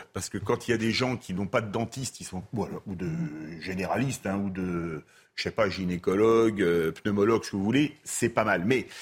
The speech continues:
moi, je suis pas un fan d'imposer aux gens, vous allez ici ou vous allez là. Alors c'est vrai qu'ils ont fait,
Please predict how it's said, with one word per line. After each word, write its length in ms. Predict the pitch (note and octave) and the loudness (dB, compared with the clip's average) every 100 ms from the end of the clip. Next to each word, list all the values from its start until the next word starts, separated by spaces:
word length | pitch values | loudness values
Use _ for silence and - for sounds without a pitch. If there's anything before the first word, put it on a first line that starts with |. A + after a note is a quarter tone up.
| - - B2+ | -18 -4 0
moi, 120 | D3 | 2
je 120 | B2+ | 2
suis 200 | - C3 | 0 0
pas 200 | - D#3 | 2 2
un 120 | C#3 | 2
fan 400 | - - D3 F3 C#3+ A#2+ | 0 2 2 4 2 2
d'imposer 680 | G#2 E3 - C#3+ C3 D3 C#3+ D#3+ | 2 0 0 0 2 2 2 4
aux 140 | B2+ | 4
gens, 340 | B2 D3+ F3 B2+ | 4 4 2 0
vous 300 | G#2 A#2 B2 | -2 2 2
allez 220 | A#2+ A#2 | 2 0
ici 280 | - D#3 F3 | 0 0 2
ou 60 | |
vous 160 | A#2+ B2+ | 4 4
allez 120 | A#2 | 2
là. 80 | D#2+ | 2
Alors 200 | G2 G#2 | 0 0
c'est 120 | D#3 | 2
vrai 160 | C3+ F3+ | 2 0
qu'ils 200 | - A#2 | 0 -2
ont 80 | A#2 | 2
fait, 320 | C#3 E3+ | 2 0